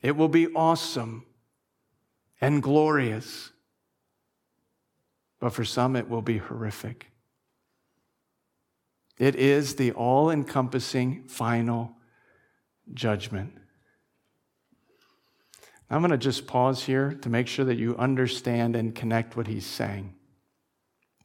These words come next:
So I'm gonna try to put it in perspective for you. Because Genesis one is super clear,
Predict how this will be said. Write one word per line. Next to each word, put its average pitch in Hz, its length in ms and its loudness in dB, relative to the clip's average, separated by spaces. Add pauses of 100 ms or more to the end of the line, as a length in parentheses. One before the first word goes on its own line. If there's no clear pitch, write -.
(120)
So - 100 -10
I'm 131 60 -4
gonna 131 140 2
try 131 200 4
to 135 80 4
put 131 220 4
it 120 80 4
in 120 160 2
perspective 110 640 -2
for 104 220 -10
you. 104 240 -10 (1400)
Because 139 300 4
Genesis 185 560 4
one 147 220 4
is 131 160 4
super 135 380 0
clear, 104 440 -4